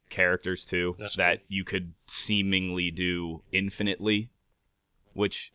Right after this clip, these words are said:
Speaker 1: is really interesting. But I loved it. That was great.
Speaker 2: And it's ju-, is it just Fire Emblem on the D S?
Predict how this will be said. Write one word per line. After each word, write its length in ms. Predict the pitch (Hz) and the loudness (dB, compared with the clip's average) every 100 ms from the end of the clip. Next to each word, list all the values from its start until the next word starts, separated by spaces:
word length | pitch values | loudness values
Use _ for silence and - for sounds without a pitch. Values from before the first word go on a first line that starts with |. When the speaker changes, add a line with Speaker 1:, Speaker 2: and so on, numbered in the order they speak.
| _ | _
Speaker 1:
is 200 | 104 95 | -2 0
really 280 | 104 101 95 | 2 2 4
interesting. 580 | 95 104 - 101 101 - _ _ _ _ _ _ _ _ _ _ _ _ _ - | 6 4 2 -4 -4 -8 _ _ _ _ _ _ _ _ _ _ _ _ _ -4
But 240 | 90 85 - _ _ - _ _ _ - | 0 0 -4 _ _ -20 _ _ _ 2
I 80 | 113 | 6
loved 300 | 123 107 95 | 8 8 6
it. 160 | 101 - _ _ _ - | 2 0 _ _ _ 2
That 140 | 101 | 2
was 140 | 95 92 | 2 -2
great. 280 | 90 85 - _ - - | 0 0 -2 _ -20 2
Speaker 2:
And 300 | 117 120 113 | 8 10 10
it's 240 | 123 - - | 8 8 2
ju-, 220 | 104 139 | 2 4
is 160 | 117 107 | 4 6
it 180 | 117 | 6
just 440 | 95 120 131 - - | 6 10 10 8 4
Fire 340 | 127 123 127 | 8 10 10
Emblem 360 | 127 131 135 135 | 8 6 2 2
on 140 | 123 107 | -4 -2
the 60 | |
D 140 | 101 110 | 4 4
S? 280 | 113 - | 4 0